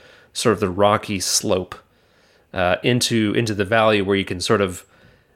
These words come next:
uh, get to the nearest established road and then head up towards, uh, the area where this journal had indicated that,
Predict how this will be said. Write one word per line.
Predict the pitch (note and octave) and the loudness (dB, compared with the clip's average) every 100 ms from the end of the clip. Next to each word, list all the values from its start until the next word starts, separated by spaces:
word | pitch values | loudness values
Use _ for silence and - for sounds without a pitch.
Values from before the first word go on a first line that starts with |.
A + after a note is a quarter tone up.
| _ | _
uh, | - F#2 F#2 - - - A2+ | -8 -4 -4 -6 -10 -16 -2
get | C3+ | 0
to | C#3 C3 | 0 0
the | A#2+ | 0
nearest | A2 B2+ A#2+ A2 - - - - _ _ | 2 2 4 4 2 -2 -4 -8 _ _
established | G#2 - - C#3 C3+ B2+ A2+ - | -2 0 2 2 2 2 -2 -4
road | G2+ A#2 A2+ G2 G2 | 0 2 4 2 0
and | G#2 | -2
then | G2+ F#2+ | -2 -2
head | A#2+ A#2 | 0 0
up | G#2+ | 0
towards, | - B2 G2 G2+ G2 G2 F#2 - - - - _ _ - | -2 -4 -4 -2 -2 -2 -4 -10 -14 -20 -20 _ _ -8
uh, | F#2+ F#2+ | -4 -2
the | F#2+ G#2 - | -2 -4 -2
area | D#3+ F3 E3 C#3 | 2 4 4 4
where | A#2 A2+ | 4 4
this | A2 G2 | 4 0
journal | - A2 A2+ G2+ F#2+ G2+ _ _ _ - | -2 0 2 2 0 -6 _ _ _ -8
had | G2 | -6
indicated | - E3+ F3+ C#3 C3 A#2 | 0 2 2 2 2 2
that, | G2+ G#2+ G#2 - | 4 2 2 -4